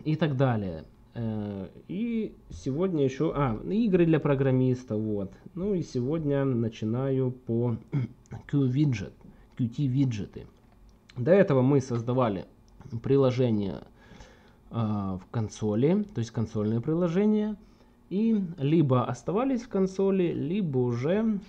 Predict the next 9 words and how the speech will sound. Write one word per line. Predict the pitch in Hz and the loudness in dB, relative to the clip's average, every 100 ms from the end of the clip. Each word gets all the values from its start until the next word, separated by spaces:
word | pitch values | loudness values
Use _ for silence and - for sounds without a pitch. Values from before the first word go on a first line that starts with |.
| - | -14
э, | - 123 123 123 123 | -6 -4 -2 -2 -2
рисовали | 120 120 123 170 170 | -2 -2 0 0 0
что-то | 165 135 135 123 | -2 -4 -2 -2
в | 117 | -2
Опен | 123 120 | -2 0
Джи | 117 117 95 - - - - | 0 -2 -4 -8 -14 -18 -14
Эл. | - - | -14 -12
<clears throat> | 113 - - - - | -14 -14 -18 -18 -12
Вот. | - 131 110 | -4 -2 -2